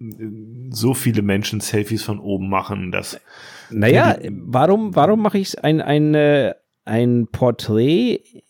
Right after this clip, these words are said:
Speaker 2: Also ich mache ein Porträt eher
Speaker 1: Hm.
Speaker 2: oberhalb der Gürtellinie.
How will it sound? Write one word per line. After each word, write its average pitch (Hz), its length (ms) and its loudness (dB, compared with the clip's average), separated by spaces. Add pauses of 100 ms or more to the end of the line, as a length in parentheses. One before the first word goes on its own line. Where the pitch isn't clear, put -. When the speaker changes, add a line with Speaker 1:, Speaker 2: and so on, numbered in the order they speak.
(580)
Speaker 2:
Also 135 160 4 (140)
ich 226 320 4 (260)
mache 117 240 -2
ein 131 160 -2
Porträt 123 680 2
eher 135 360 6
Speaker 1:
Hm. - 100 -12 (260)
Speaker 2:
oberhalb 147 500 6
der 90 100 -2
Gürtellinie. 73 560 -8